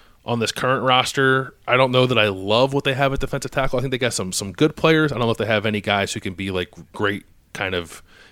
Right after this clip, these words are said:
game wreckers at that position, and I think Hero Kanu has that kind of upside.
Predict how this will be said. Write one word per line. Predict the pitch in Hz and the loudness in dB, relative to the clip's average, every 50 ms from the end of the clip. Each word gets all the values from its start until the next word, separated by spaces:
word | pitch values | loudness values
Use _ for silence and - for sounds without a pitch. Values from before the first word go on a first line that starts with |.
| _ - | _ -6
game | - 101 101 98 90 87 | -4 -2 -2 -2 -2 -2
wreckers | 85 - - 90 82 - - | -4 -2 -4 -6 -6 -6 -8
at | - - | -8 -6
that | 98 90 87 - | -4 -4 -4 -4
position, | 95 87 90 87 - 95 87 85 82 82 | -6 -6 -6 -6 -6 -6 -6 -8 -10 -10
and | 90 90 | -8 -8
I | 87 | -8
think | 87 - 101 95 90 - - - _ - | -8 -6 -8 -8 -8 -10 -14 -20 _ -16
Hero | - - 110 107 98 95 | -8 -4 -2 -2 -2 -2
Kanu | - - - 92 90 87 82 - | -4 -6 -8 -6 -6 -4 -4 -4
has | - 90 87 - | -6 -6 -6 -6
that | - 82 - | -8 -8 -8
kind | - 92 87 | -8 -10 -8
of | - - | -6 -6
upside. | - - - - - 82 - 80 80 | -6 -6 -4 -6 -4 -4 -6 -6 -8